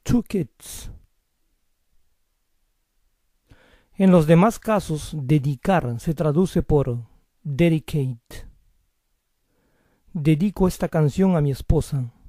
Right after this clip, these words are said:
I dedicate this song to my wife. Pero tengan cuidado, para expresar el verbo dedicarse,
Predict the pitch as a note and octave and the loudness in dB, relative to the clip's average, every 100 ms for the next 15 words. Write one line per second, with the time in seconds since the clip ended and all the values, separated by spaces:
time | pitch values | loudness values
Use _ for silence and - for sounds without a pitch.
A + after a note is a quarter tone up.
0 | - - _ _ _ _ _ _ _ _ | -20 -20 _ _ _ _ _ _ _ _
1 | - E3+ F3+ D3 E3+ E3 D#3 F3 E3+ C3+ | -4 0 0 0 2 2 -2 -2 -2 -2
2 | - - _ F#3+ D3 E3 - F#3+ F3 D3+ | -8 -20 _ -4 -2 -2 -2 0 2 0
3 | - C#3+ C#3 B2+ C3+ B2+ A2+ - - - | 0 0 0 0 -2 -2 -4 -6 -8 -10
4 | - - _ _ _ _ _ _ _ _ | -18 -20 _ _ _ _ _ _ _ _
5 | _ _ _ _ _ _ _ _ _ _ | _ _ _ _ _ _ _ _ _ _
6 | _ _ _ _ _ _ _ _ A#3+ B3 | _ _ _ _ _ _ _ _ 4 6
7 | F3 F#3 - F#3+ F3+ E3+ - D#3 C#3 F#3 | 4 2 2 4 4 2 2 0 2 2
8 | A#2+ A2 A2+ _ _ _ _ _ _ D#3+ | 0 -6 -10 _ _ _ _ _ _ -4
9 | D3 - - D#3 D3+ F3+ G3 A3+ D3+ D3 | -4 -4 -4 -2 0 0 -2 -4 -4 2
10 | F3+ F3 D#3+ D3 A2+ - _ _ _ E3+ | 2 2 2 0 -2 -12 _ _ _ -8
11 | C#3+ E3 C#3 D3+ - G#3 F#3+ C#3 - - | 2 2 2 -4 -2 0 0 -2 -8 -8
12 | G#2 | -8